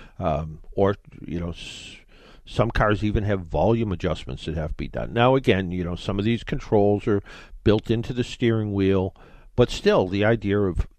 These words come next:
easy to find push buttons and controls, I just like them better.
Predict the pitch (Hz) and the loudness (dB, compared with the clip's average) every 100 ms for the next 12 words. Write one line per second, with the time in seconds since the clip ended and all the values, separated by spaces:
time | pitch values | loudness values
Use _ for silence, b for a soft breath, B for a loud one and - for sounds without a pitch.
0 | - 143 160 180 156 - 120 113 113 - | -6 -2 0 0 0 2 2 2 2 -2
1 | - - 92 98 90 92 92 90 - 87 | 0 0 0 0 -6 -4 -6 -6 -8 -10
2 | - 85 87 85 82 85 87 - 90 - | -2 -2 -2 -2 -4 -4 -6 -6 -8 -6
3 | 80 73 64 | -6 -6 -6